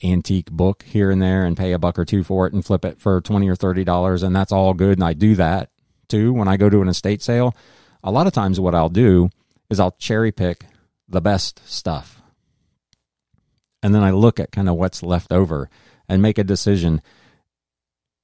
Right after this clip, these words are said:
If I could buy all this stuff for ten or fifteen cents a piece, would it be worth having in my inventory? And if it's a bunch of cookbooks or, you know, contemporary fiction,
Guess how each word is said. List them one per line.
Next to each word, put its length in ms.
If 160
I 80
could 180
buy 200
all 140
this 200
stuff 320
for 440
ten 220
or 60
fifteen 340
cents 240
a 40
piece, 320
would 120
it 100
be 140
worth 220
having 240
in 120
my 140
inventory? 640
And 80
if 100
it's 120
a 60
bunch 260
of 120
cookbooks 800
or, 580
you 140
know, 100
contemporary 600
fiction, 580